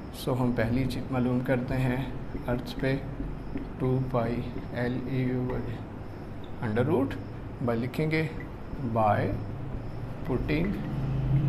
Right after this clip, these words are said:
values, values दर्ज कीजिए।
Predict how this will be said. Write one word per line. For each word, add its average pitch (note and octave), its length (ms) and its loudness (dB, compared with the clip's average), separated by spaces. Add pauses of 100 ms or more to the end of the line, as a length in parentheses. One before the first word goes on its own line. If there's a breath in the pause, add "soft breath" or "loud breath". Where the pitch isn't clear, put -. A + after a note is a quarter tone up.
(560)
values, F3+ 460 8 (240)
values C3+ 340 6
दर्ज D3+ 200 8
कीजिए। F3 440 4